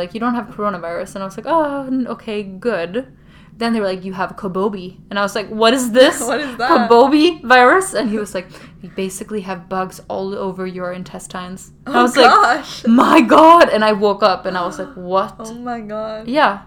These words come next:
Speaker 2: <laughs> You have something worse than corona.
Speaker 1: Yeah, worse than corona.
Speaker 2: Oh, my goodness.
Speaker 1: But, yeah.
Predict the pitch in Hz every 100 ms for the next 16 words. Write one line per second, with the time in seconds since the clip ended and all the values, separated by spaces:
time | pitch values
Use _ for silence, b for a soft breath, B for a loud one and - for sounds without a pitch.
0 | - - - - - 571 427 - 247 240
1 | 220 190 190 202 196 196 190 190 - 190
2 | 196 208 220 262 226 220 220 190 185 208
3 | 247 - 226 220 214 202 202 190 180 214
4 | 190 180 185 180 190 190 190 185 175 -
5 | - - - 208 185 170 -